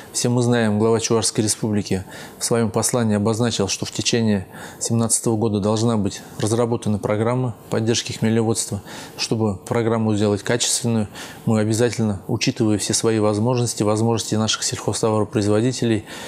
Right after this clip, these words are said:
учитывая формы господдержки, обязательно В ближайшее вре-, время эта программа будет принята. Э, там будет предусмотрено увеличение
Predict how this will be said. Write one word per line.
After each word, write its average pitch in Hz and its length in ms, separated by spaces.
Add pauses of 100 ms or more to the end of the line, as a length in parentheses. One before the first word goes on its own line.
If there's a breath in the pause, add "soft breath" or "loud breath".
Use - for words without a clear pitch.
(160 loud breath)
учитывая 117 460
формы 110 540
господдержки, 110 800 (480 loud breath)
обязательно 110 680 (240)
В 104 100
ближайшее 107 500
вре-, 113 220
время 113 340
эта 104 140
программа 110 460
будет 101 320
принята. 101 560 (480 loud breath)
Э, 92 240
там 117 160
будет 110 200
предусмотрено 110 680
увеличение 104 560